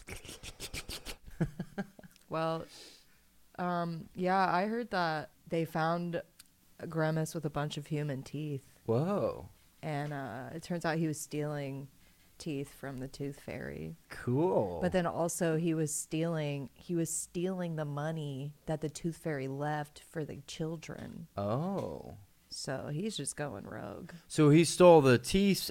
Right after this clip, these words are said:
Speaker 2: and the monies.
Speaker 1: Yeah.
Speaker 2: Damn,
Speaker 1: The whole,
Speaker 2: man.
Speaker 1: you know, transaction. So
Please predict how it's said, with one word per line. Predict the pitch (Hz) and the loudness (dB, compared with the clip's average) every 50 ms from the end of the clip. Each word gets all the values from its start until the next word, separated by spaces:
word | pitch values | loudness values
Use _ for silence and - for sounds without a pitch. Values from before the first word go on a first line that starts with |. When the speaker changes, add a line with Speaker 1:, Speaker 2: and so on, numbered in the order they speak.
| - | 0
Speaker 2:
and | - 147 170 202 220 214 175 | 4 6 8 8 8 6 6
the | 123 | 4
monies. | 107 101 90 69 62 62 58 - - - - - | 2 0 -2 -4 -6 -8 -10 -12 -14 -14 -8 -4
Speaker 1:
Yeah. | 175 165 180 185 185 175 165 160 165 - - _ _ _ _ _ _ _ | -2 -2 0 0 -2 -2 -4 -6 -10 -16 -20 _ _ _ _ _ _ _
Speaker 2:
Damn, | - 87 92 | -4 0 2
Speaker 1:
The | 123 127 175 | 4 4 4
whole, | 170 170 175 165 | 4 4 4 2
Speaker 2:
man. | 156 - - | 0 -2 -4
Speaker 1:
you | 170 - | -4 -4
know, | - - 123 123 131 147 143 - _ _ _ | -4 -4 -4 -6 -6 -8 -12 -16 _ _ _
transaction. | - 160 156 147 143 139 123 139 143 - - - - - 185 175 | -10 -8 -8 -6 -6 -6 -6 -8 -8 -10 -12 -12 -12 -12 -14 -12
So | - - - - - - 180 | -12 -12 -12 -12 -12 -14 -14